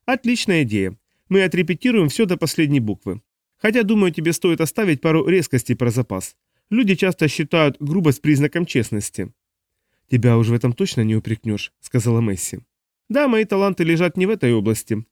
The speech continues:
улыбнувшись, ответил Лок. «Потому из нас и получится такая убедительная команда». Когда не приходилось совместно проводить нудные и долгие репетиции будущих разговоров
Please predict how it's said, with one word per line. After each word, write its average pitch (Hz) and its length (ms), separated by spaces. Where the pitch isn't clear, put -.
улыбнувшись, 143 560
ответил 127 460
Лок. 98 240
«Потому 196 340
из 214 140
нас 214 200
и 175 40
получится 170 540
такая 143 300
убедительная 143 640
команда». 90 500
Когда 131 280
не 123 100
приходилось 120 520
совместно 120 480
проводить 113 480
нудные 117 400
и - 80
долгие 120 320
репетиции 120 580
будущих 117 440
разговоров 113 560